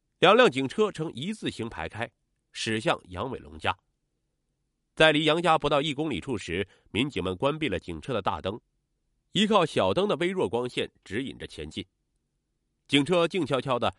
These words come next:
驶过两片连在一起的棉花地后，几间独立的平房出现在眼前。毫无疑问，这就是犯罪嫌疑人杨伟龙的家。警车加快速度，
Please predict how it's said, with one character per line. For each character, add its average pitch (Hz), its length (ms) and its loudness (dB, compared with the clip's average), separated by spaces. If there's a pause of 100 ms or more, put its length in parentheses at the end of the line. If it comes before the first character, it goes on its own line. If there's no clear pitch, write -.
(140)
驶 - 180 -6
过 110 140 2
两 87 180 0
片 107 240 -2
连 98 160 -2
在 123 140 -4
一 110 160 -6
起 - 140 -16
的 78 100 -12
棉 92 180 -2
花 127 160 0
地 92 200 -4
后， 87 200 -4 (580)
几 135 160 -2
间 202 160 6
独 151 180 0
立 208 100 -2
的 - 100 -6
平 139 220 -6
房 101 240 0 (300)
出 104 180 -2
现 90 180 -4
在 80 80 -4
眼 67 160 -10
前。 76 260 -14 (1000)
毫 143 240 8
无 143 120 6
疑 98 140 0
问， 101 180 2 (380)
这 202 260 2 (220)
就 104 180 0
是 - 140 -10
犯 104 220 -2
罪 80 120 -6
嫌 80 200 -8
疑 - 20 -2
人 80 200 -4 (100)
杨 107 200 -2
伟 110 160 -4
龙 71 200 -10
的 113 60 -8
家。 73 240 -8 (920)
警 165 220 6
车 214 120 8
加 214 220 4
快 196 140 2
速 131 180 -4
度， 90 200 -2